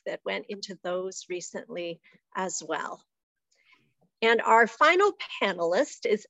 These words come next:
Alan Stanton, a Methodist minister living in rural Tennessee,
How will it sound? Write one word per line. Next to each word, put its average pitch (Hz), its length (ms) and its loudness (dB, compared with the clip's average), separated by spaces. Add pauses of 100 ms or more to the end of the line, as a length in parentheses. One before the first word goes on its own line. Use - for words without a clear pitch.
Alan 277 540 2
Stanton, 226 800 0
a - 120 -4
Methodist 269 800 0
minister 190 720 0 (200)
living 214 440 2
in 202 280 -2
rural 247 480 6
Tennessee, 226 840 -6